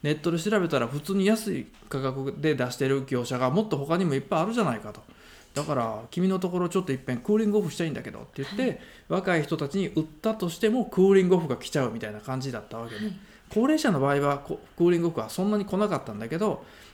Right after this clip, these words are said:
Speaker 1: その高齢者の方でも、例えば若い世代がね、若い夫婦が入ってきて、「こんなん危ないからやめとけ」って言ってクーリングオフが来たとか、
Speaker 2: はい。
Speaker 1: あの、若い夫婦がね、若い世帯がちょっと反対してるんだわとか、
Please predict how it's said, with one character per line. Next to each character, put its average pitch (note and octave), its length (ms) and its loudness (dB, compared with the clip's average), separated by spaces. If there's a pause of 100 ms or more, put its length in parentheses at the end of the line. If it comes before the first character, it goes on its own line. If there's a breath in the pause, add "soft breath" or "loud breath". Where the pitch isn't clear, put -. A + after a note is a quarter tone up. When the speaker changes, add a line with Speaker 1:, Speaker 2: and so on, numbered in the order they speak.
Speaker 1:
そ D3 80 -6
の C#3 120 -4
高 F#3+ 200 4
齢 A3+ 160 6
者 D3+ 120 2
の A#2+ 100 -4
方 D3+ 200 -2
で C#3 140 0
も、 F#3+ 260 2
例 C#3 160 -2
え - 20 2
ば B2+ 180 -2 (220 loud breath)
若 G#3+ 320 2
い D#3 100 2
世 C3 120 0
代 B2 240 0
が B2 80 -4
ね、 C#3 100 -8 (240)
若 F3+ 300 0
い A2+ 140 -4 (120)
夫 D#3+ 200 2
婦 B2 160 -6
が E3+ 180 -2 (1000)
入 C#3 180 -4
っ B2 40 -4
て D3 200 -4
き - 100 -10
て、 F3+ 320 0 (220 loud breath)
「こ F3+ 100 0
ん F#3 80 2
な D3+ 160 0
ん - 20 2
危 F#3+ 80 -2
な F3 100 -2
い - 40 -6
か D#3 80 -4
ら C#3 60 -4
や F3 80 -2
め F3 80 -6
と F#3+ 100 -8
け」 E3+ 80 -8
っ - 40 -6
て D3+ 80 -10
言 C#3 100 -2
っ - 20 -8
て C3 60 -6
ク D#3+ 180 0
ー D#3+ 40 4
リ D#3 80 2
ン D#3+ 40 -2
グ D#3 60 -2
オ - 20 -4
フ C#3+ 120 -6
が A#2+ 60 -8
来 - 100 -16
た C3 200 -6
と - 80 -16
か、 B2 140 -10
Speaker 2:
は A#2 80 -4
い。 - 20 -16 (460 loud breath)
Speaker 1:
あ B2 100 -4
の、 A2+ 340 -4
若 D#3 300 2
い A2+ 80 -4 (160)
夫 D3+ 180 0
婦 B2 120 -8
が B2 80 -4
ね、 - 160 -8
若 C3 200 -2
い A#2+ 60 -4
世 D3 120 -6
帯 D3+ 200 -2
が D3+ 140 -4
ち D3+ 80 -4
ょ - 20 -4
っ - 40 -6
と B2 100 -8
反 B2+ 200 -6
対 B2 160 -2
し - 60 -10
て F#3 100 -4
る F#3 100 0
ん E3+ 60 0
だ D#3 120 2
わ F3+ 320 2
と B2 80 -8
か、 A#2+ 160 -10